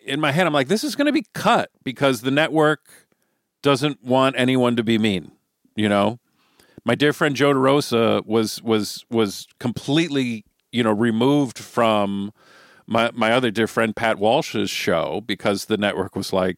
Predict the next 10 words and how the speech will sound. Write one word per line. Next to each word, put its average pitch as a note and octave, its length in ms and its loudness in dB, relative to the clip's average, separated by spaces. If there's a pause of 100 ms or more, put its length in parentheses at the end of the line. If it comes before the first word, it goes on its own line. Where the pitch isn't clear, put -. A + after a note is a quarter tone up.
(140)
"He's A#2 640 -4 (680)
too D#3+ 240 0
mean. A2 580 -2
B-, C#3 100 -2
like, A2+ 320 0
his A2+ 260 -2
character C3 440 2
is G#2 100 0
awful." B2 600 0
And G2 340 -2